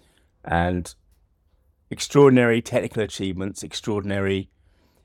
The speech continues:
experiences, but also the core of it, both the games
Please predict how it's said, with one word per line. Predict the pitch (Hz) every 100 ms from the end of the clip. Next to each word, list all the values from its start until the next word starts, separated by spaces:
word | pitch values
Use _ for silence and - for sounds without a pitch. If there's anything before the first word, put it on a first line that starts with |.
| -
experiences, | 170 - - 123 123 117 98 - 87 76 87 - - _ _ -
but | 123 117
also | 120 - - 101 101 92 - _ _ _ _
the | -
core | - - 123 117 110
of | 85
it, | 82 -
both | 107 107 -
the |
games | 87 85 69 73 76 -